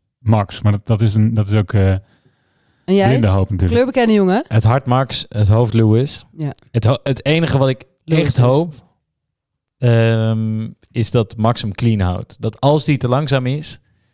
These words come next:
Speaker 3: dat hij met opgeheven hoofd tweede wordt en zegt: "Ik heb er alles aan gedaan." In plaats van dat we een crash krijgen die door de stewards moet worden bekeken en dat, dat, dat dan het wereldkampioenschap bepaalt. Of dat hij zo vuil rijdt, hè, misschien nog wel erger dan deze race,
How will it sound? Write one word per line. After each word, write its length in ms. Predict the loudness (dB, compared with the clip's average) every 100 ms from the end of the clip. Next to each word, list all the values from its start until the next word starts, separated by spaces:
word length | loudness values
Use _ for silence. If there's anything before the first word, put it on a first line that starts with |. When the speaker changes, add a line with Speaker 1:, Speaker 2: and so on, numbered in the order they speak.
| _ _ _ _
Speaker 3:
dat 260 | -2 0
hij 140 | 0 0
met 160 | 0
opgeheven 540 | 0 0 2 2 2 2
hoofd 260 | 0 -2 -2
tweede 280 | 0 2
wordt 280 | 2 2 0
en 100 | -2
zegt: 180 | -2 -2
"Ik 60 | -4
heb 120 | -2
er 60 |
alles 220 | 0 0 -2
aan 120 | -2
gedaan." 500 | -2 0 0 -4 -10 _ _ _ _ _ _
In 140 | -4
plaats 300 | 0 0 0
van 120 | 0 0
dat 160 | 0
we 80 | 0
een 80 | -2
crash 280 | 0 -2 0
krijgen 400 | 0 0 0 0
die 120 | 0
door 120 | 2 2
de 60 |
stewards 380 | 2 2 2 0
moet 140 | -2
worden 240 | 0 0 0
bekeken 640 | 0 2 0 2 0 0
en 260 | 0 0 2
dat, 280 | 0 -2 _
dat, 260 | -2 0
dat 180 | 0 0
dan 220 | 0 0
het 140 | -2 2
wereldkampioenschap 800 | 2 2 0 0 0 0 -4
bepaalt. 460 | -6 -2 -2 -2 -6 -14 -20 -20 -12
Of 160 | -2 0
dat 180 | 0 0
hij 100 | 0
zo 280 | 2 2 2
vuil 380 | 2 2 2
rijdt, 420 | 0 0 0 -2 -10
hè, 160 | -10 -8
misschien 400 | -8 -6 -4 -2
nog 80 | 0
wel 100 | -2
erger 260 | -2 -4 -2
dan 180 | -2 0
deze 280 | 0 0 -2
race, 400 | -2 -2 -4